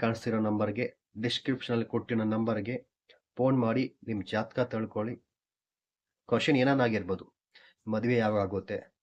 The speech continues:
ಮಕ್ಳು ಯಾವಾಗ ಆಗುತ್ತೆ, ಮನೆ ಯಾವಾಗ ಕಟ್ತೀನಿ, ಗೌರ್ಮೆಂಟ್ ಜಾಬ್ ಸಿಗುತ್ತಾ, ಬಿಸ್ನೆಸ್ ಮಾಡ್ಬೋದಾ, ಸಿನಿಮಾದಲ್ಲಿ ಹೋಗ್ಬೋದಾ,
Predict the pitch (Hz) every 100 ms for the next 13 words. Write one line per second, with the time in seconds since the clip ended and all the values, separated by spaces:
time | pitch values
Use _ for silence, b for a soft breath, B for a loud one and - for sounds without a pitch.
0 | - 95 98 - 120 110 104 98 95 95
1 | 90 - - 104 127 120 110 104 104 98
2 | 101 104 - b b b b - 107 113
3 | 127 110 101 - 95 98 113 - _ _
4 | 101 113 110 131 - 107 104 101 101 107
5 | - b b b b - - 127 127 120
6 | 113 107 98 92 110